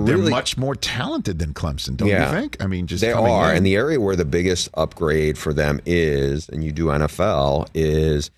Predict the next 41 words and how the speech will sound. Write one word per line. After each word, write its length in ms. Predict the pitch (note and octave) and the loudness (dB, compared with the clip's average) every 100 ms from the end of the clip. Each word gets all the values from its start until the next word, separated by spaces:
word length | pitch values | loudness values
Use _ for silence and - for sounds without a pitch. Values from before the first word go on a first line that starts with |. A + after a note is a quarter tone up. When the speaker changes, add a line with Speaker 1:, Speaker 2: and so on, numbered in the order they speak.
| _ - | _ -10
Speaker 2:
there's 120 | D2+ | -4
a 60 | |
lot 200 | D#2 C#2+ | 0 2
of 60 | F#2+ | 2
old 200 | D#2+ F2+ | 2 0
Clemson 280 | E2+ F2+ - | 0 -2 0
receivers 400 | E2+ - B2 D2+ | -2 -2 -2 -2
in 80 | D#2 | -2
the 100 | D2 | 0
N 100 | D2 | 0
F 140 | C#2+ F#2 | -2 0
L 180 | D#2+ | -2
who've 160 | B1 D#2 | -2 -2
been 160 | D2 C2 | -4 -4
really 200 | C2+ D#2 | -2 -2
good 140 | D2+ | 0
in 80 | F2 | -2
the 80 | B1+ | -2
N 80 | A#1+ | -6
F 140 | B1 | -10
L 120 | G#1+ | -12
for 100 | A#1 | -8
a 20 | F2 | -2
Speaker 1:
Mm-hmm. 80 | C2 | 0
Speaker 2:
while. 340 | D#2+ G2+ C2 A#1 | 2 2 0 -2
Speaker 1:
Mm-hmm. 280 | F#2 F#2 C#3+ - _ _ | -4 -6 -6 -10 _ _
Speaker 2:
There 140 | - - | -6 -4
aren't 320 | D#2+ C#3+ F3+ | -2 -2 -2
right 240 | - D#2 B1 | -2 -2 -2
now. 240 | C2+ A#1 | -4 -4
They've 320 | D2 E2+ C#2 | 0 0 0
missed 320 | D#2+ G2 - | 0 -2 0
on 160 | G#2 G2 | 0 2
receivers, 720 | G#2 G#2 E2+ D#2 D#2+ D#2 D#2 - | 2 0 0 0 2 2 0 -4
and, 240 | D#2 D2 - | -6 -6 -6
and 400 | D#2+ D#2 D2+ C#2+ | -2 0 2 0
Florida 320 | - E2 F2 | -2 0 0
State, 300 | F#2+ - G#2 - | 0 0 -2 -2
to 120 | E2 | -2
their 160 | D#2+ | 0
credit, 520 | D#2 - D#3+ A#2+ C2+ | -2 -2 0 0 0